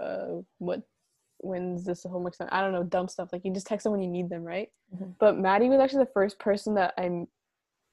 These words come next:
Speaker 1: pretty sure I ever met that would text me just to, like, text me. Like, she would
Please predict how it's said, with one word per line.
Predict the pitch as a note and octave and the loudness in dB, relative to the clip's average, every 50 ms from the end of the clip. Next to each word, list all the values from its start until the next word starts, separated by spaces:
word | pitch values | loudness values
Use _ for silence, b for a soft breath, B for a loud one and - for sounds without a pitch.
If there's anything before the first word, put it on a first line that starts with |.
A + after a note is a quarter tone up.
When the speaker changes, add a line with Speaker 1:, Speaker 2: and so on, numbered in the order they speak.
| _ _ _ - | _ _ _ -2
Speaker 1:
pretty | - A3+ A3 | 2 2 2
sure | - - G#3 | 6 6 4
I | F#3+ | 6
ever | - - G3+ G#3+ F#3+ | 6 4 4 4 2
met | F3+ F3 F3+ - - - | 2 0 -2 -4 0 0
that | F#3 - - - _ _ _ _ _ - | 0 0 0 -4 _ _ _ _ _ 0
would | G#3 G#3 - | 0 0 4
text | A3+ G3 - - - | 2 2 2 4 4
me | B3 A#3+ | 4 6
just | A3 G#3+ G#3+ - | 6 4 4 4
to, | A3 | 2
like, | G#3 F#3+ F3 E3+ - _ _ _ _ _ _ _ _ _ _ _ - | 4 4 2 2 -2 _ _ _ _ _ _ _ _ _ _ _ -4
text | - G3+ F#3 - - - | -2 -2 -2 -2 -4 -6
me. | F3 E3 F#3 | -4 -4 -4
Like, | G3 E3+ F3 - - | -6 -6 -6 -8 -12
she | - - G3+ G3+ | -8 -4 0 2
would | G3 G3 F#3 F3+ | 2 2 0 -2